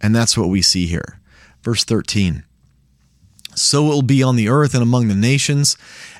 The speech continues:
as when an olive tree is beaten, or as when gleanings are left after the grape harvest." We've already seen this in Isaiah where he's talking about, you know, you,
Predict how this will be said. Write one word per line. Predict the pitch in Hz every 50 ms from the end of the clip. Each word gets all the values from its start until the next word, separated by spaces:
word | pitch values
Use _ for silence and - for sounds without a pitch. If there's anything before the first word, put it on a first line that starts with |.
| -
as | - 113 110
when | 117 117 110
an | 98 - _ - -
olive | 123 135 139 147 143 139 131 120
tree | - - - 131 127 123
is | 120 98 92
beaten, | 92 113 110 107 - 92 85 85 82 - - - - _ _ _ -
or | 113 117
as | 101 107
when | 107 104 117 113 107 101
gleanings | 98 - 113 117 127 131 127 117 104 101 98
are | 104 98
left | 98 101 107 107 101 - 107
after | 98 92 -
the | - 92
grape | - - 104 101 98 -
harvest." | - 95 90 80 78 - -
We've | 107 104
already | 127 127 120
seen | 107 - - 147 143
this | 139 135 127 -
in | 120 107 - 117 120 120
Isaiah | 120 117 110 117 123 123 120 120
where | 113 110 110 107
he's | 98 98 -
talking | - 123 120 117
about, | 110 101
you | 107 107
know, | 104
you, | 101 98